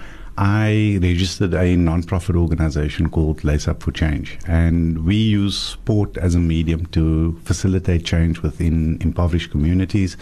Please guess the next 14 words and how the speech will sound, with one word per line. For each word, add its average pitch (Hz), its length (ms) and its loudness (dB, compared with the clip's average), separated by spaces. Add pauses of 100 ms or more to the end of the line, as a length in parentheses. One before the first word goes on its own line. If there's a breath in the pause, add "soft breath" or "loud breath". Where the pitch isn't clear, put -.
(340 loud breath)
to - 100 -14
try 113 160 0
and 107 80 2
uplift 80 640 0
and, 85 360 0
and 98 160 0
just 139 200 -4 (800 loud breath)
give 156 200 -2
people 151 280 0
their 123 120 0
dignity 92 540 0
and 87 140 4
empower 90 440 0
people. 76 400 -4